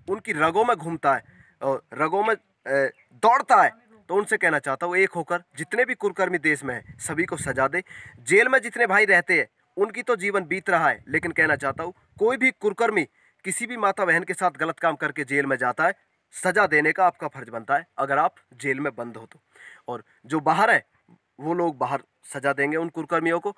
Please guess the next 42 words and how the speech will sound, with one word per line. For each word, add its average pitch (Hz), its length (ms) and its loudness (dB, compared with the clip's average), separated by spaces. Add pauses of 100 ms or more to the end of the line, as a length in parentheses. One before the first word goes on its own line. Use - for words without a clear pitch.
(160)
और 147 120 -2
बीच 190 260 -10
चौराहे 165 360 2
पर 175 180 -2
ऐसे 160 220 -2
लोगों 151 260 -2
को 135 160 -12 (100)
या 135 140 0
तो 143 120 -6
जिंदा 131 320 -4
जला 143 280 0
दिया 151 180 -4
जाए 165 240 -2 (260)
या 135 60 -2
फिर 135 160 -10
गोली 127 220 -8
से 131 140 -10
मार 120 180 -6
दिया 120 140 -8
जाए। 113 220 -8 (360)
और 143 120 2
इन 175 120 2
देश 170 240 2
के 190 100 -4
गद्दार 151 440 0 (280)
धूर्त 202 240 -4
नेताओं 185 340 2
से 190 120 -6
मैं 175 120 -6
कहना 143 220 0
चाहता 123 280 -4
हूँ, 202 120 -4 (320)
विदेश 156 460 0
जैसे 165 300 -2
कि 175 120 -10
बगदाद 156 480 2 (320)
ऐसे 185 240 0
देशों 165 360 -2
से 143 180 -6 (260)
आपको 233 340 0
सीख - 360 -6
कर 139 120 0